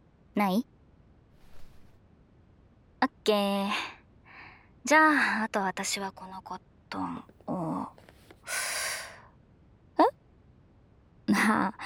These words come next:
粧水をつけるときに使うんだよ。え？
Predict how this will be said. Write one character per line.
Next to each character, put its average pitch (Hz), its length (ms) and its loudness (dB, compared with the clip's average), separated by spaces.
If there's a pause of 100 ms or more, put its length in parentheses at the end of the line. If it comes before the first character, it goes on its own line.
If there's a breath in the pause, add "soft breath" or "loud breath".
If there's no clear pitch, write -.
(640 loud breath)
粧 254 300 6
水 311 240 6
を 311 60 6
つ - 120 -6
け 339 100 8
る 330 120 6
と 202 100 6
き - 100 0
に 180 120 2
使 190 360 2
う 196 40 4
ん 190 80 4
だ 175 100 2
よ。 185 140 6 (1800 loud breath)
え？ 196 360 4